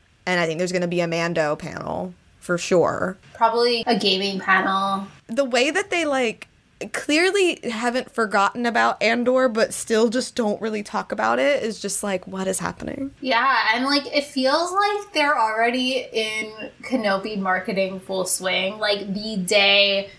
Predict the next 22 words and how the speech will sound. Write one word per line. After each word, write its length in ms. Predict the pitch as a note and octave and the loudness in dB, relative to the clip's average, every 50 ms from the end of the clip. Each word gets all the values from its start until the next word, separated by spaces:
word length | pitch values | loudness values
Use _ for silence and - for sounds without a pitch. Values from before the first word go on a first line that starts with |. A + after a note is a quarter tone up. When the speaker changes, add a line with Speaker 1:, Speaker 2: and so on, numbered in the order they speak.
| - - | -10 -4
Speaker 2:
that 160 | G#3+ G3+ G3+ | -4 -2 0
the 80 | G#3+ F#3+ | 0 -2
Book 240 | F3 G#3 G3 G3 | 2 2 0 2
of 80 | G#3 G3 | 0 0
Boba 320 | G3 F#3+ F#3 F3+ F#3+ F#3+ | 0 0 -2 0 -2 -2
Fett 320 | F#3+ - G3 F#3+ F#3 - - - - _ - | -2 0 0 0 -2 -2 -6 -12 -20 _ -4
finale 400 | G#3+ G3+ F#3+ F#3 F#3 F#3 F#3 G3+ | -2 0 2 4 2 4 2 0
happened, 520 | G3 - F#3+ E3+ - - - F#3 F#3 F#3 F#3+ | -2 2 2 2 2 2 -2 -4 -6 -4 -4
they 80 | F#3 | -4
were 140 | F#3 G3+ G#3 | -4 -2 -2
like, 200 | G#3 G#3 G#3 G#3 | -2 -4 -4 -2
"We 200 | A#3+ B3 D#4 E4+ | -2 0 2 2
are 160 | F4 E4+ D#4+ C4 | 2 2 2 2
dropping 600 | C4+ D#4 C#4+ C#4 C#4 C4 C4+ C#4+ C4+ C4 C4+ - | 2 2 2 2 2 2 2 2 2 2 2 2
a 80 | C4 A#3+ | 0 0
poster 500 | - B3 A#3 B3 B3 - - C4 B3+ C4 | 2 2 0 2 2 0 2 2 4 4
and 240 | A3+ A3+ A3+ A3 | 4 4 2 2
the 60 | A3 G3+ | 0 0
date 240 | G3+ G3+ F#3+ G3 | 0 0 0 2
it's 160 | G3 G3+ G3+ - | 0 -2 -2 -4
coming 260 | A3 G3+ G3+ G3 F#3 | -8 -8 -8 -6 -6
out." 380 | E3 E3 C#3+ - - - - | -6 -4 -4 -4 -6 -8 -12